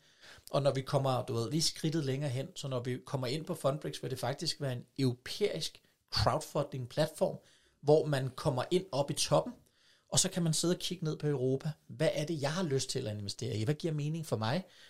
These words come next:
Jeg har måske hundrede tusind, eller jeg har måske, øh, ti millioner. Jeg kunne godt tænke mig at brede det ud, selvfølgelig, på forskellige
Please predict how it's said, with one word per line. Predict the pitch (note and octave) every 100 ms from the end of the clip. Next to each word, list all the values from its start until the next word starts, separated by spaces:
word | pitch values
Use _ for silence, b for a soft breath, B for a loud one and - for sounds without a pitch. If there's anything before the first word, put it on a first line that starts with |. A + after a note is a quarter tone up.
| B B B
Jeg | D3+
har | D#3+
måske | D3 C#3 - C3 - _ _ _ _ - B B B B _
hundrede | - C#3+ C3
tusind, | - F#3 - D3+
eller | G#2+
jeg | G2+
har | C3+ A#2+
måske, | G#2+ - A#2 A2
øh, | G2 G2 - _ _ _ _ _ - -
ti | - F3
millioner. | C#3 B2+ C3 G3+ G3 D#3 b b b
Jeg | C#3+
kunne |
godt | D3
tænke | D3 D#3+
mig | D#3+
at |
brede | D3 B2+ B2+ A#2+
det |
ud, | C#3+ F#3 G3
selvfølgelig, | - D#3 D#3+ D3+
på | D#3+ B2
forskellige | B2 - F#3+